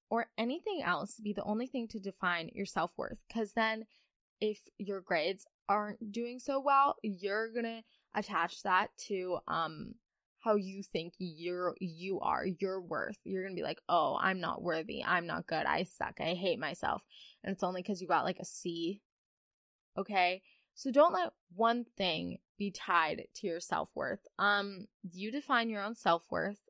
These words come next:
okay? Um, it shouldn't be based on all these external things. It's more about, like, a internal feeling of you thinking, "Yes, I am good enough. I can do this," instead of being like, "Oh,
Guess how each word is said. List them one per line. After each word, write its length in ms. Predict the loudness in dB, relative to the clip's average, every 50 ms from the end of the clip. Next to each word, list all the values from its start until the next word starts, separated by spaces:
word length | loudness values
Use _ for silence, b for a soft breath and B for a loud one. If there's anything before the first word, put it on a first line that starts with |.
| _ -8
okay? 460 | -8 -6 -4 -4 -4 -2 -4 -4 -6 b b b b b b b b -2
Um, 360 | 0 2 2 2 0 -4 -4 -4
it 100 | -4 -4
shouldn't 340 | -2 -2 -2 -2 -2 -2 -2
be 140 | -2 -2 0
based 420 | 0 2 2 2 2 -2 -2 0
on 180 | 0 0 0 -2
all 280 | -2 0 0 0 0
these 360 | -2 -4 -4 -4 -6 -8 -8 -12 _ _ -4
external 1040 | -4 -4 -4 -6 -12 -12 -12 -12 -14 -10 -6 -4 -4 -2 -4 -4 -6 -8 -10 -10 _ -2
things. 500 | 0 0 0 0 -2 -2 -2 -2 -4 -6 -6
It's 240 | -6 -8 -6 -4 -2
more 140 | -2 -2
about, 260 | 0 0 0 0 2 0
like, 240 | -2 -4 -4 -4
a 260 | -4 -4 -4 -4 -8 -12 _ _ _ _ _ _ _ _ _ _ _ _ _ 0
internal 580 | 0 0 0 -2 -8 -6 -4 0 0 0 0
feeling 600 | -2 _ -4 -4 -4 -4 -4 -6 -8 -8 -8 -12 b b b b b b b
of 160 | -4 -4 -2 0
you 180 | -2 -2 -2
thinking, 760 | -4 -4 -4 -4 -4 -4 -4 -4 -4 -4 -4 -6 -12 -14 -14 _ _ _ _ -6
"Yes, 520 | 2 6 6 6 6 4 -2 -12 -12 -12 -14 _ _ -4 -2
I 260 | -2 -2 -2 -4 -6 -2
am 320 | 0 0 0 2 2 0 2
good 160 | 2 2 0
enough. 300 | 0 -2 -2 -2 -2 -4 _ b b b b b b b 2
I 140 | 2 2 2
can 520 | -2 -12 -18 -10 -6 -4 -2 0 0 0
do 180 | 0 -2 -4 -4
this," 280 | -4 -4 -4 -6 -8 -6
instead 380 | -6 -6 -6 -6 -4 -4 -2 -2
of 140 | -2 -4 -4
being 400 | -4 -4 -2 -4 -6 -6 -8 -8
like, 280 | -8 -8 -8 -8 _ 2 6
"Oh, 220 | 6 6 6